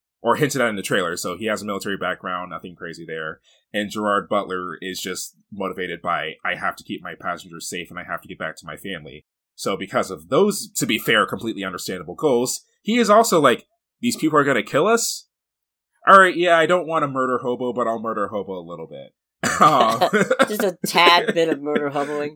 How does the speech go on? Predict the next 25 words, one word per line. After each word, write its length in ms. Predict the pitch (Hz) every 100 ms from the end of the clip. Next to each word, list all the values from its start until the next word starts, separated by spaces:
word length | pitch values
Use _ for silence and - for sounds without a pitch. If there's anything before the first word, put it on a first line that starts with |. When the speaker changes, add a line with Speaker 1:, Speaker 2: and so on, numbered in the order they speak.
| -
Speaker 1:
Yeah. 540 | 139 127 110 92 87 - _ _
Speaker 2:
A 120 | 127
light 280 | 147 165 170
spot 360 | - - 165 160
of 80 | 147
murder 300 | 151 143 143
hoboing 360 | 139 139 139
before 280 | 139 131 139
bed. 320 | 135 120 120 -
Speaker 1:
Yeah. 600 | - 165 165 139 113 101 104 _ _ _ _ -
There's 220 | 143 123
not 260 | 175 254
really 340 | 190 202 185 139
much 320 | 135 143 -
to 120 | 139
talk 380 | 113 - 117 123
about 400 | 117 113 104 90 -
outside 380 | 113 113 - 110
of 80 | 117
that 160 | 127 107
without 380 | 104 113 -
getting 240 | 101 98 110
into 180 | 101 92
spoiler 460 | - 90 98 101
territory, 720 | - 101 107 107 120 127 131